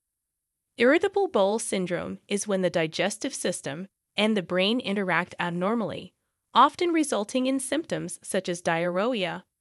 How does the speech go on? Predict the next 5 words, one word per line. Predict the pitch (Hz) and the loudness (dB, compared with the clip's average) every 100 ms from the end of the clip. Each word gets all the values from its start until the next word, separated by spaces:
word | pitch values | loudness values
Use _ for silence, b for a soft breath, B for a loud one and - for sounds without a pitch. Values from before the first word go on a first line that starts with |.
| _ | _
constipation, | - 202 - - 185 190 208 240 277 _ _ _ | -4 -4 -4 -2 -2 -2 -4 -6 -8 _ _ _
bloating, | 196 196 208 262 311 _ _ - | 0 2 2 0 -2 _ _ -2
and | 220 285 311 | 2 2 2
abdominal | 202 185 170 180 208 | -2 0 -2 0 -4
pain. | 220 185 151 185 | -4 -6 -6 -8